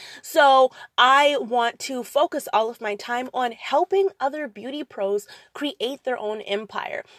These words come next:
So what my one-on-one coaching program is, is I give you personalized help in your own business. If you are looking to scale,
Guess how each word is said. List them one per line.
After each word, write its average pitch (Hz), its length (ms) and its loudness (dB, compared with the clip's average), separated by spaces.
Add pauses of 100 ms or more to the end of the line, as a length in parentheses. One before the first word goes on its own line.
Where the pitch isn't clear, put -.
So 285 240 4
what 233 400 0
my 415 200 2
one-on-one 302 380 -6
coaching 240 400 -8
program 214 500 -6 (120)
is, 202 400 -2 (260)
is 226 280 2 (180)
I 311 400 4
give 240 260 -2
you 240 480 -8
personalized 208 720 -10
help 196 380 -4
in 233 240 4
your 220 640 -2
own 208 300 -2 (180)
business. 190 580 -4 (300)
If 226 180 2
you 247 220 -8
are 254 120 0
looking 214 340 -10
to - 120 -16
scale, 233 640 -4